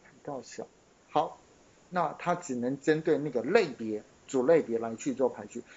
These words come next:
所以在这边书架，书架它的一个获利增加是很重要的关键。那十月份呢？十月份又回来是技术了。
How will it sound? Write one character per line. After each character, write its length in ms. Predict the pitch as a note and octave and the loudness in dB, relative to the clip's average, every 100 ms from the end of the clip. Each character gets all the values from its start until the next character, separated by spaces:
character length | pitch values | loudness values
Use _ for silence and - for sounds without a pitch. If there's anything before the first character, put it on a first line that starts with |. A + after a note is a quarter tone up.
| - - | -18 4
所 120 | A3+ | 4
以 40 | |
在 140 | G#3+ G#3 | 4 2
这 140 | G#3+ | 2
边 200 | F3+ F3+ | 2 0
书 280 | F#3 D#3+ D#3 | -2 -2 0
架， 260 | F3+ C3+ - - - - - _ _ | 0 0 -4 -20 -20 -20 -20 _ _
书 220 | - G3 | 4 4
架 300 | F#3+ F#3+ - - - - | 6 2 0 -10 -20 -6
它 160 | F3+ | 0
的 260 | E3+ E3 B2+ - | 4 4 2 0
一 80 | |
个 320 | C#3 - D#3+ C3 | -2 2 2 2
获 260 | - G3+ | 4 4
利 220 | C#3+ D#3+ B2+ | 4 -2 -8
增 260 | - D3 D3 | -2 -2 0
加 320 | D#3 C#3 C#3+ - - | 0 0 0 -14 -20
是 340 | - F#3 D3 - - | -10 -4 -4 -4 -14
很 240 | - B2+ | -8 -6
重 260 | A2+ F#3 C#3 | 0 0 2
要 180 | D#3 B2 | 2 2
的 200 | - G#2+ - | -2 -8 -2
关 240 | - D3+ D3 | 2 2 2
键。 240 | E3+ A#2 - - - - | 0 0 -4 -20 -20 -2
那 240 | A3 F#3+ - - - | 2 2 -2 -20 -16
十 420 | - - - C#3+ | -12 -10 -6 0
月 240 | A3+ C4 | 6 6
份 280 | F#3 A#3 E3+ | 6 0 0
呢？ 220 | D#3+ E3 - - - - - - - - - _ _ - - - - | -2 -2 -6 -20 -20 -20 -20 -20 -20 -20 -20 _ _ -20 -20 -20 -10
十 200 | - A3+ | 0 6
月 200 | C#4+ A#3 | 8 8
份 180 | B3+ | 6
又 120 | B3 - | 6 4
回 140 | D#3+ | 4
来 140 | D#3+ | 2
是 160 | D#3 G3 | 0 -6
技 220 | - G3 | -6 -4
术 240 | D3 G3+ | -2 0
了。 100 | C3 | 0